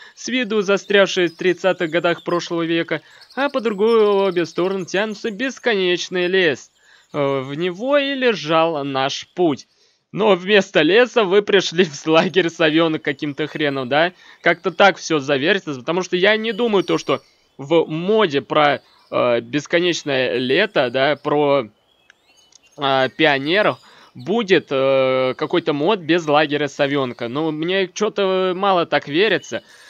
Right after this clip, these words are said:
Я уже морально приготовился тащить на себе вьюки через непроходимые заросли, как персонаж Джека Лондона с трудом преодолевая лесные завалы и неожиданные овраги.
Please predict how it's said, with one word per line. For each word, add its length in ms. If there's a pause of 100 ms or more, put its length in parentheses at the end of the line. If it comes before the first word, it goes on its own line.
(220)
Я 140
уже 160
морально 500
приготовился 560
тащить 300
на 100
себе 280
вьюки 720 (260)
через 340
непроходимые 960
заросли, 560
как 320
персонаж 600
Джека 540
Лондона 640
с 100
трудом 520
преодолевая 540
лесные 360
завалы 480 (300)
и 100
неожиданные 840
овраги. 540